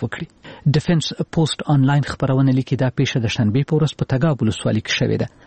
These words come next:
او ویل کېږي چې وژل شوي کسان د یوه ښوونکي د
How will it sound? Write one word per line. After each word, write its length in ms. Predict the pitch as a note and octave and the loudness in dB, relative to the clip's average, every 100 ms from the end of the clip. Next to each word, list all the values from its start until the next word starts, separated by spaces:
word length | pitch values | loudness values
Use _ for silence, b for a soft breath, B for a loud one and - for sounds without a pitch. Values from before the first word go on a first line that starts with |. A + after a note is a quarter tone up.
| B B2 | B 0
او 60 | A2 | 2
ویل 240 | A2 G#2 - | 2 0 0
کېږي 260 | F3 F3+ E3 | 0 2 0
چې 80 | - | 0
وژل 320 | A2+ - A2+ - | -2 0 -2 0
شوي 180 | B2+ A2 | 0 0
کسان 340 | A2 - D#3+ D3+ | -2 0 2 2
د 80 | A#2 | 2
یوه 160 | G2+ - | 0 -2
ښوونکي 400 | - B2 C#3+ - C3+ | 0 2 2 0 -2
د 100 | A2+ | -2